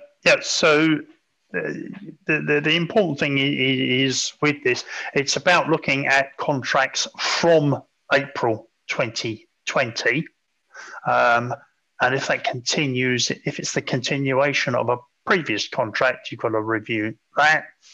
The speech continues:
Uh, and they've got to look at the contract and issue the, uh, S T S accordingly, um,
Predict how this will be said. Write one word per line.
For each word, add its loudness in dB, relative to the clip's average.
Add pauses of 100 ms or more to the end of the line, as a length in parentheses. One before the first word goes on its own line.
(340)
Uh, 2
and 0
they've -4
got -2
to -4
look -2 (160)
at -2 (120)
the -2 (400)
contract 0 (100)
and -2
issue -2
the, -6 (100)
uh, 0
S 0
T -4
S -2 (160)
accordingly, -2 (420)
um, 0